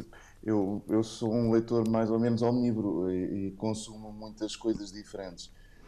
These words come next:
E as minhas referências são todas culturais e têm que ver com a leitura. E por isso, eh, e movo-me também dessa maneira, ou seja, a minha, a minha maneira de, de compreender o mundo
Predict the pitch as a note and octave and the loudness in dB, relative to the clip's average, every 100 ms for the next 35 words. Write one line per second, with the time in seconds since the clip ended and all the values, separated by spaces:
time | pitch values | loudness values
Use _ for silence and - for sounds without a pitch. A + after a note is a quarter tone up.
0 | - - G#2 A#2 B2 A#2 A#2 B2 C3 B2+ | -16 -2 0 2 4 2 0 0 -2 -2
1 | C#3 B2+ B2+ B2 B2 B2 B2 A#2 G#2 F#2+ | -2 2 2 0 -2 4 8 8 6 0
2 | - - - - - - - E2 D#2 D#2 | -10 -16 -20 -20 -20 -18 -8 -4 -2 -2
3 | G2 F2+ G2 F#2+ G2 F#2+ G2 G2 G2 F#2+ | -4 -4 -6 -2 -2 0 0 0 -2 -4
4 | E2 - - - - G2 F#2 G2+ G2 G2 | -6 -8 -16 -20 -14 -10 -8 -4 -4 -4
5 | - G#2+ G2 - - F#2+ G#2 G#2 F#2+ - | -4 -2 -2 -4 -6 -2 0 2 0 -2
6 | - A#2+ B2 A#2+ A2 A#2+ A2+ A#2+ A#2+ A#2+ | -2 2 4 6 4 2 2 2 2 4
7 | A#2 A#2 B2 B2 A2 G2 G2 F#2+ G2+ G#2+ | 2 2 0 2 2 2 0 -2 0 0
8 | G2+ G2+ - G#2+ G#2+ G#2+ G#2+ G#2 G2 F#2 | -2 -6 -8 -12 -12 -8 -4 -4 -6 -12
9 | F2+ D#2 - G2 F2 F#2+ G2+ G2+ G#2 G#2+ | -16 -16 -10 -8 -8 -8 -4 -4 -4 -6